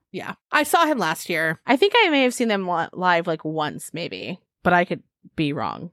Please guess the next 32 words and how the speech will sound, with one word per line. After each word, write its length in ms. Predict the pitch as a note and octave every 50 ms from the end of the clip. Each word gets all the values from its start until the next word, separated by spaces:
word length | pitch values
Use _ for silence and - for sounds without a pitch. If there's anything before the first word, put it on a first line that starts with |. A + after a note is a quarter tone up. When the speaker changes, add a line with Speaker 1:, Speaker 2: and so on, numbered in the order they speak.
| _ _ -
Speaker 2:
And 160 | C#3+ C#3 C#3+
that 180 | D#3 E3 C3+
was 160 | D#3+ F3+ D3 C#3+
nearly 420 | D3 E3 E3+ E3+ F3 E3+ D#3+ D#3
one 200 | D#3 D#3 E3+ E3+ D#3+
hundred 520 | D3 D#3 G3+ G#3 G#3+ G#3 F#3 G3 F#3+ D#3+
years 360 | C#3+ E3+ F#3 E3 F3 F#3 -
ago. 720 | D3 E3 D#3+ D#3 B2 F3+ E3 D#3 D#3 E3+ D#3+ E3+ D3+ A2+ - _ _ _ _ _ _ _ _ -
Speaker 1:
On 200 | G3+ F#3 F3+ E3+ E3+ E3+
this 260 | F#3 D#3+ - - -
day. 560 | F3+ - - F#3+ E3+ E3+ E3 D#3+ D#3+ F3+ - _ _ _ _
Speaker 2:
On 340 | - - E3+ D#3+ D#3+ E3 D#3+
ten 280 | - - F3 F#3 F#3+ E3+
days 360 | E3 E3+ E3+ C#3 B2+ A#2+ C#3+
from 260 | - - C#3+ A#2 B2 C3
now. 560 | C3 - - - - - - - - F#3+ A3+ C4+ C4+ - - - - - - - - - G#4+ - - F4 D#4
<laughs> 600 | - D4+ - _ _ - - - _ _ _ -
Eleven 480 | F#3+ F#3+ E3+ D#3 F3+ G3 G3 E3 E3
days 340 | F3 F3 D3+ D3 D3 D#3+ F3+
from 260 | - - D3 D3+ D3
now. 680 | C3+ C3+ A#2+ B2 A#2+ A#2 B2 A2+ C3+ D#3+ G3+ A#3+ C#4 - - - _ _ _ -
Speaker 1:
Yes. 420 | F#3 - - - - - - - _ _ _ -
Speaker 2:
Is 120 | G3 G3
it 60 | G#3+ G#3
the 60 | A3+
fourth 260 | - C4 C#4 C#4+ D4
or 40 | C#4+
the 80 | B3
fifth 220 | A3 - G3 F3+ -
this 180 | F3 E3 -
comes 260 | - - D#3+ C#3+ C#3 C#3+
out? 260 | C3+ C3 - -